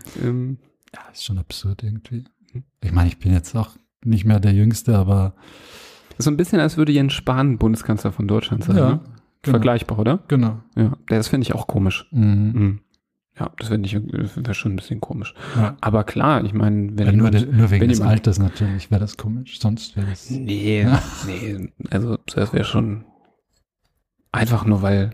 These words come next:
Speaker 1: Jens Spahn, Jens
Speaker 2: Aber
Speaker 1: Spahn ist, ne?
Speaker 2: willst du den Job machen? Willst du Bundeskanzler? Also nicht jetzt.
Speaker 1: Nee, auf keinen Fall.
Speaker 2: Das, das
Speaker 1: Nee.
Speaker 2: muss die Hölle
Speaker 1: Nee, nee,
Speaker 2: sein.
Speaker 1: nee. Ich würd das nicht machen.
Speaker 2: Nee, ich auch nicht.
Speaker 1: Nee, nee.
Speaker 2: Also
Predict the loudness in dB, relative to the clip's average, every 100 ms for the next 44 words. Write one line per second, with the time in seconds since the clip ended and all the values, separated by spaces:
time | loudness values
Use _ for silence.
0 | -8 -2 0 0 0 0 2 0 -4 -12
1 | _ _ 0 2 0 -2 -2 -2 -4 -4
2 | 2 2 2 2 0 0 -4 -2 -6 -6
3 | -4 -2 0 0 4 4 2 0 -2 -2
4 | 0 2 2 -2 _ 0 0 0 -4 -6
5 | -4 2 4 6 4 0 0 0 2 2
6 | 2 2 -2 -12 -14 -14 -16 -8 -2 0
7 | 2 0 0 -2 0 2 4 4 2 -2
8 | -4 -4 -4 -4 -10 _ -6 -4 0 2
9 | 2 2 2 -2 -4 -4 -4 -6 -8 -8
10 | -8 -2 -2 -2 -10 _ _ -8 -8 -14
11 | _ -2 0